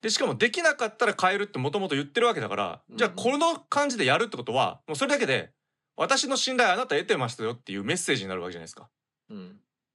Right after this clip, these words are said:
Speaker 1: ここでやっていいわけだから。
Speaker 2: うん。
Speaker 1: すげえっていうのと、あと、もしかしたらあの肉は別にいい肉じゃない可能性もあるなっていう。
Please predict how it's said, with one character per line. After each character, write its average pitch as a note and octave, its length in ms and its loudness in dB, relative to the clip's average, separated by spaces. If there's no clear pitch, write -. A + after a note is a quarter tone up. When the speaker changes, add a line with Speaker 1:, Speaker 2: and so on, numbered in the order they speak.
Speaker 1:
こ C3+ 120 -10
こ C#3+ 100 -4
で C3+ 80 2
や A#2 100 0
っ B2 140 -8
て - 80 -4
い - 20 -2
い G#2+ 40 -2
わ F#2 80 -6
け F2+ 60 -10
だ E2 60 -10
か D#2+ 80 -14
ら。 D#2+ 120 -20
Speaker 2:
う G#2 60 -14
ん。 F2+ 180 -14
Speaker 1:
す - 240 -10
げ B2 140 0
え D3 100 4
っ E3 40 -2
て A2 80 -4
い G2 80 -2
う G2 120 -6
の F#2+ 100 -10
と、 F2 340 -6
あ B2+ 100 -8
と、 A#2+ 80 -4
も A2+ 200 2
し - 80 2
か - 120 2
し - 60 -6
た E3 80 2
ら A#2+ 160 4
あ E3+ 60 4
の G#3+ 160 2
肉 D#3+ 320 -2
は C3+ 80 4
別 B2+ 280 -4
に E3+ 140 -6
い C4 160 2
い - 20 2
肉 C#3+ 220 0
じ C3 80 2
ゃ A#2 40 2
な C#3 100 4
い B2+ 80 0
可 A#2+ 100 -4
能 A2+ 120 0
性 A#2 120 -4
も A#2+ 100 2
あ A2+ 40 0
る G2+ 60 -4
な B2 100 0
っ B2 100 -8
て - 100 -12
い E2+ 80 -10
う。 D#2 160 -14